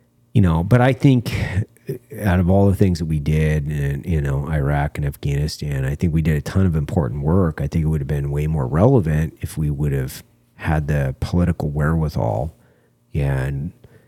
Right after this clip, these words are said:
the strategy to implement a long-term pushback against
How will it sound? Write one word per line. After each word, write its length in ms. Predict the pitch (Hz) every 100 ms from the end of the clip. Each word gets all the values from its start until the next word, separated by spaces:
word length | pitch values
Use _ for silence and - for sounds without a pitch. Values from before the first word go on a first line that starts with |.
| _ _ _ _ _ -
the 560 | 87 78 71 69 67 - _ _ _ -
strategy 1160 | - - 87 87 92 95 82 135 - 90 92 _ _
to 140 | -
implement 460 | 80 76 80 76 65
a 40 |
long-term 880 | 69 73 85 87 85 87 - 76 65
pushback 720 | - 85 73 - 67 64 -
against 540 | - - 67 - -